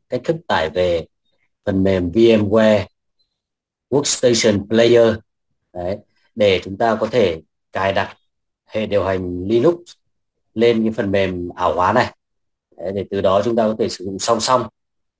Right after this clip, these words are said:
Đấy, bạn có máy tính để chạy hệ điều hành Windows này, nhưng bạn có thể sử dụng phần mềm này để cài đặt lên đó, đấy, Linux.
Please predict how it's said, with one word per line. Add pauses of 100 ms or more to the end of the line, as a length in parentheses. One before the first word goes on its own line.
(140)
Đấy, (200)
bạn
có
máy
tính
để
chạy
hệ
điều
hành
Windows
này, (300)
nhưng
bạn
có
thể (140)
sử
dụng
phần
mềm
này (500)
để (280)
cài
đặt (340)
lên
đó, (680)
đấy,
Linux.